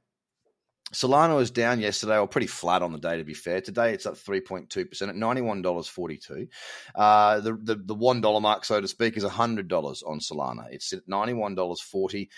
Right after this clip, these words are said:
not too far to go to bust up through a hundred. Let's hope we get to see that. Up three percent. avax is up two point three two percent today, eighty-eight dollars twenty-eight. Can we get above a hundred by the end of the week? I hope so, because we've been more buying and more pushing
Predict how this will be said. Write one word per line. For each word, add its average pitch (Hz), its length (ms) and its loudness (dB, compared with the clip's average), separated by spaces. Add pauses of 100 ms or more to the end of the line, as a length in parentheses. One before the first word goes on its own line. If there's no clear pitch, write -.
(220)
not 101 240 -2
too 110 180 -4
far 95 300 0
to 90 100 -14
go 90 180 4
to 80 60 -4
bust 90 320 0
up 90 160 -2
through 92 220 -4
a 87 40 -2
hundred. 90 320 -4
Let's 82 160 -12
hope 92 160 -4
we 80 100 -10
get - 160 -14
to - 80 -16
see 85 260 -6
that. 78 180 -6 (760)
Up 85 160 -6
three 85 180 -8
percent. 71 340 -12 (560)
avax 147 380 8
is 127 100 0
up 131 140 4
two 143 180 2
point 120 200 0
three 123 240 2
two 135 200 2
percent 117 280 -4
today, 107 280 2
eighty-eight 120 380 4
dollars 107 280 -2
twenty-eight. 113 800 -2
Can 117 160 -4
we 117 80 -2
get 107 140 -2
above 104 180 2
a 98 60 2
hundred 107 260 -2
by 104 140 2
the 107 100 -4
end 104 100 -2
of 98 40 -2
the 101 80 -2
week? 123 240 -2
I 95 140 6
hope 110 420 2
so, 127 500 6
because 65 220 -12
we've 67 160 -10
been 76 180 -6
more 80 200 -2
buying 101 400 2
and 104 100 -4
more 113 140 2
pushing 131 440 -2